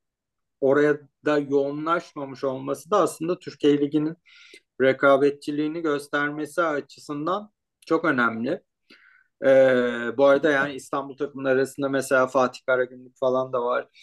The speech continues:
Ee, onlar da, e, iki sene önce, e, finale kadar gittiler.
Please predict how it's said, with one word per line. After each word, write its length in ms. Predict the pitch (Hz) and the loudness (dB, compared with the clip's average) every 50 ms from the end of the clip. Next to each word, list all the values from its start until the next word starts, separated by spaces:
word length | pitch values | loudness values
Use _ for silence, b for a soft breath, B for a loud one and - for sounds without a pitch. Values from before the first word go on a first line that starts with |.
| B B B B B B _ - | B B B B B B _ -4
Ee, 200 | 127 127 127 123 | -2 0 0 0
onlar 500 | 113 120 120 123 123 123 123 123 127 120 | 0 -2 -4 -4 -4 -2 0 0 0 2
da, 240 | 131 127 123 123 - - - - | 2 0 0 -2 -6 -10 -10 -8
e, 260 | 123 123 123 123 120 | -6 -6 -6 -8 -8
iki 160 | - - - | -12 -14 -8
sene 200 | - 131 123 117 | -4 -4 -2 -2
önce, 580 | 120 117 117 117 117 123 120 120 117 117 - - - - | -2 -2 -4 -2 0 0 0 0 0 -4 -8 -12 -12 -10
e, 160 | 123 120 110 | -8 -8 -8
finale 360 | - 117 113 110 113 113 117 | -8 -6 -4 -2 -2 -2 0
kadar 300 | - 123 117 117 123 123 | 0 0 0 0 0 0
gittiler. 600 | 110 110 - _ _ 127 120 123 131 147 147 | -2 -6 -8 _ _ -2 0 0 0 0 -2